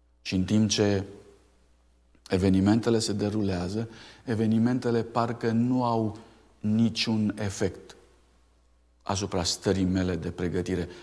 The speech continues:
pentru că eu sunt pregătit deja. Nu-i ciudat? Nu e ciudat? În seara asta, în puține minute,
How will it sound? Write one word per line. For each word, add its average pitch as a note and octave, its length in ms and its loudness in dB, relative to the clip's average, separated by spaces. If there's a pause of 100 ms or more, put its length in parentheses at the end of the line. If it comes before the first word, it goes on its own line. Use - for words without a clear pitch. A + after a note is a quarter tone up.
pentru G2 240 0
că F2+ 120 -6
eu F#2+ 60 -2
sunt F2+ 180 -4
pregătit F2+ 360 -4
deja. D#2+ 280 -6 (1300)
Nu-i F2 140 -4
ciudat? E2 420 -6 (3250)
Nu E2+ 180 -4
e D#2 80 -2
ciudat? D#2+ 500 -6 (2750)
În B2+ 120 0
seara F3 260 4
asta, F#2 380 0 (280)
în D3 180 0 (160)
puține D#2+ 640 0 (360)
minute, F#2 500 -2